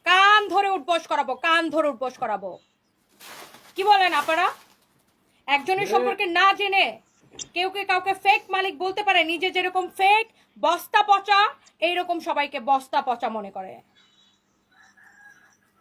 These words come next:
Speaker 1: নিজের তো পুরো অংশটাই ফেক। লাইভ করে পাঁচ হাজার টাকা, এর মানুষের কয়, "আমি এক লাখ টাকা পেমেন্ট নেই।" Oh my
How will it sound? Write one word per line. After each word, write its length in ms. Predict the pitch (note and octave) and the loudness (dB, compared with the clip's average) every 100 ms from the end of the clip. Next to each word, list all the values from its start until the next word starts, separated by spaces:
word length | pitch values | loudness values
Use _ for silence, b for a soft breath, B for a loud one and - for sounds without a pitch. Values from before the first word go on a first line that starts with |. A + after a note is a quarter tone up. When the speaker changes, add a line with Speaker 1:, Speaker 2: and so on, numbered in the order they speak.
| _ _ _ _ _ _ _ _ _ _ _ _ _ _ _ _ - | _ _ _ _ _ _ _ _ _ _ _ _ _ _ _ _ -10
Speaker 1:
নিজের 320 | C#4+ E4+ G4+ G4+ | -8 -6 -8 -10
তো 80 | |
পুরো 280 | G4 F#4+ G4 | -12 -4 0
অংশটাই 580 | F#4+ F4+ F4 G4 F4+ E4+ | 2 0 -4 -6 -6 -6
ফেক। 280 | - A#3+ G3 _ _ _ _ _ _ _ _ - | -8 -14 -14 _ _ _ _ _ _ _ _ -4
লাইভ 280 | D#4+ F4 - | 0 0 -2
করে 180 | G4+ G4+ | -8 -4
পাঁচ 260 | G#4 F#4+ F#4+ | 0 0 -2
হাজার 280 | E4 G4 | -12 -14
টাকা, 320 | G#4 G#4 F4+ D4+ | -12 -8 -6 -6
এর 80 | |
মানুষের 380 | D#4+ E4+ E4 E4+ | -6 -8 -8 -14
কয়, 140 | E4+ F4 b b | -10 -12 b b
"আমি 320 | A4 C5+ G#4+ | -6 -4 -4
এক 100 | D#4+ _ | -6 _
লাখ 280 | F#4 - - | -14 -14 -10
টাকা 240 | D#5+ C#5 A4 | -10 -10 -10
পেমেন্ট 440 | C#4 A#3 A3+ B3 - D#4 | -10 -10 -10 -12 -14 -14
নেই।" 220 | C#4 G#4+ - | -12 -12 -10
Oh 300 | F#4+ A4 E4+ | -12 -10 -12
my 140 | C#4+ | -14